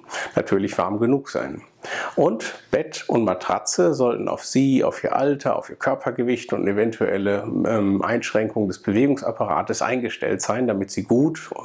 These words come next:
liegen und wohl schlafen. Was nichts im Schlafzimmer zu suchen hat,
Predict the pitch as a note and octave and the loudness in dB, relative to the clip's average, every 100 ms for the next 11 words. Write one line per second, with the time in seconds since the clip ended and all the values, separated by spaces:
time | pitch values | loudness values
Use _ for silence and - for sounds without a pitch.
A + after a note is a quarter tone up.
0 | - A2+ B2 C#3 C3+ G2 - G2+ A2+ A2 | -2 2 4 4 2 0 0 0 0 0
1 | - C#2+ - - - _ - - - - | -2 -2 -4 -12 -14 _ -14 -8 -6 -6
2 | - - - - - - F3+ - - - | -6 -8 -6 -2 0 2 0 -2 -4 -4
3 | - - - - - G2+ G2 F#2+ F#2+ F#2+ | -8 -16 -10 -4 0 0 0 0 0 0
4 | - A2 F#2+ - - A#2+ C3 G#2+ D3+ | 0 0 0 -2 2 2 2 0 0